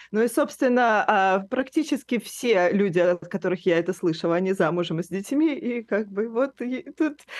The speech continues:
э, сидит персонаж, который, между прочим, а сейчас у нас не программа «Давай поженимся», конечно,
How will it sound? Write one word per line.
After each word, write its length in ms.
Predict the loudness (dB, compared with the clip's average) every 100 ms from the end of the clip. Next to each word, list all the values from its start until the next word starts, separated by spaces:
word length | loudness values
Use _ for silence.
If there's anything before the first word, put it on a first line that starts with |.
| -2
э, 160 | 0 0
сидит 440 | -2 -2 -4 0
персонаж, 420 | 0 2 2 2
который, 320 | 0 2 2
между 200 | 2 2 0
прочим, 280 | -2 0
а 80 | 0
сейчас 200 | 0 0
у 20 | 0
нас 140 | 2
не 80 | 0
программа 400 | 0 2 2 4
«Давай 180 | 2 2
поженимся», 520 | 0 0 -2 -6 -4
конечно, 400 | -2 0 -2